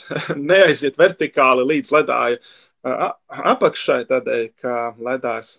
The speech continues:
plūst, pārveitojas uz priekšu, un rezultātā ledāja ledus tiek iekšēji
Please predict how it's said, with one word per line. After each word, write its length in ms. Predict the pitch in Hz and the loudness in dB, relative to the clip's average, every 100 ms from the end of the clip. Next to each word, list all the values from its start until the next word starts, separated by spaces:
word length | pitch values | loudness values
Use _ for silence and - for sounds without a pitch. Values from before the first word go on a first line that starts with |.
| _ | _
plūst, 420 | _ 131 131 120 - | _ -6 -4 -6 -4
pārveitojas 680 | 135 139 120 110 117 107 | 0 0 -2 -4 -8 -10
uz 100 | - - | -16 -10
priekšu, 500 | 135 165 311 - 175 | -4 -4 -4 -8 -6
un 60 | |
rezultātā 560 | 151 147 147 139 135 131 - _ _ _ | -6 -4 -4 -4 -4 -6 -8 _ _ _
ledāja 340 | 156 160 127 | 0 2 2
ledus 320 | 131 160 131 - | 2 2 -2 -6
tiek 200 | 139 - | -6 -2
iekšēji 580 | 160 180 - 143 131 | -4 -4 0 0 0